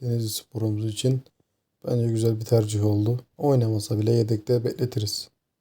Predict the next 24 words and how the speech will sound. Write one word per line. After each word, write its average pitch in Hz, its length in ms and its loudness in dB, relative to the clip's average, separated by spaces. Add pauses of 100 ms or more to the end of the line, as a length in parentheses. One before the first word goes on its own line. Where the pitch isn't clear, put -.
(500)
Defansif 117 460 -2
orta 117 200 0
saha 117 220 4
için 110 240 2
Fenerbahçe'den 110 720 4
Bartu 110 320 4
Elmas'a 113 360 4
gittik. - 440 -4 (640)
Onu 160 160 6
da 135 80 8
bir 117 60 2
sezon 113 380 2
boyunca 107 640 4
ücretsiz 123 500 -2
bir 104 60 -6
şekilde 110 380 0
kiraladık. 107 600 4 (1000)
Maaşını 123 540 4
Fenerbahçe 110 560 6
karşılayacak. 107 760 0 (840)
Bartu 147 500 0
da 117 220 6 (300)
Denizlispor'a 113 680 -2
yakışır. 110 560 0